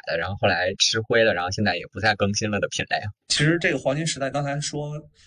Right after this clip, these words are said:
Speaker 2: 刚才我们也聊到，就是跟每个人的这个人生的这个阶段很相关嘛。就是我的黄金时代就是二零一八年到二零二零年，然后特别的集中在二零二零年，也就是疫情的第一年。呃，当时我们大家不都是这个宅在家嘛？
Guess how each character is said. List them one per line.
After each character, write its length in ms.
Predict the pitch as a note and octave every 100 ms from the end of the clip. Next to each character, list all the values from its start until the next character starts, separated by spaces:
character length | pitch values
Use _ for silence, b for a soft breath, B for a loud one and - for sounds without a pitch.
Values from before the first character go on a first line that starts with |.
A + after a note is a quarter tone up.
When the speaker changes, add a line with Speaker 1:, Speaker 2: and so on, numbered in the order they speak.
| b
Speaker 2:
刚 100 | D3
才 120 | D3+
我 120 | C#3+
们 140 | A#2+ C3+
也 260 | A#2+ G2+ A#2
聊 200 | B2+ B2+
到， 140 | C3+
就 80 | C#3
是 140 | C3
跟 160 | B2+ C#3+
每 160 | C3 A2
个 120 | C3
人 160 | A#2
的 120 | A#2+ B2+
这 160 | C3+
个 340 | B2+ A2+ A2+ - b b b -
人 180 | B2+
生 160 | D3+ D#3+
的 80 | D3
这 80 | D3+
个 60 |
阶 180 | C3+ E3+
段 220 | G3 C3
很 100 | -
相 220 | - B2
关 180 | B2 B2+
嘛。 140 | B2 -
就 100 | C#3+
是 60 | C3
我 100 | B2
的 80 | B2+
黄 140 | C3+
金 40 |
时 140 | C#3+ C3+
代 80 | C3
就 120 | C3
是 60 |
二 80 | B2+
零 120 | A#2+
一 80 | B2
八 160 | C3 B2+
年 120 | A2+
到 120 | A#2+
二 160 | B2 A#2+
零 120 | A#2
二 140 | A#2+
零 100 | A2 A2+
年， 140 | A2 - A#2+
然 80 | A#2
后 180 | B2 A2+ b -
特 180 | - D3
别 160 | B2+
的 80 | B2+
集 160 | B2+ B2+
中 180 | C3
在 120 | B2+ A#2
二 120 | B2
零 100 | A2+
二 140 | A#2+ A2+
零 120 | A2
年， 200 | A2 A2 C3
也 100 | A2+
就 100 | B2+
是 140 | B2+
疫 100 | C3+
情 220 | A#2+ A#2+
的 80 | G#2+
第 120 | B2
一 100 | B2
年。 120 | A#2 A#2 -
呃， 140 | C3+ B2+
当 160 | D#3+ E3+
时 100 | D#3
我 140 | C3
们 100 | B2
大 100 | C#3+
家 120 | C#3
不 160 | C#3+ -
都 160 | C3+
是 240 | C3+ C3 A2+
这 160 | B2
个 100 | A#2
宅 160 | A2 A#2
在 120 | B2+
家 220 | A#2+ B2
嘛？ 60 | B2